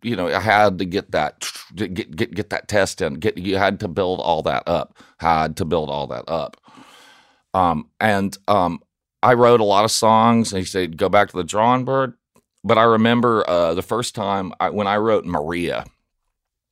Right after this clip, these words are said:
uh, I can't remember what record it's on. I think it's on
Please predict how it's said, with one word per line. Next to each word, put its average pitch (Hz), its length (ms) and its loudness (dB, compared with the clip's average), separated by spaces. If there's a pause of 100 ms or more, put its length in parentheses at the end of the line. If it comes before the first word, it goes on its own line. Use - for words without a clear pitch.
(520)
uh, 82 240 2
I 87 60 -4
can't 92 160 -2
remember 92 220 2
what 85 160 2
record 80 300 0
it's - 160 -10
on. 71 240 -6
I 73 40 -14
think 85 180 -8
it's - 100 -12
on 73 320 -8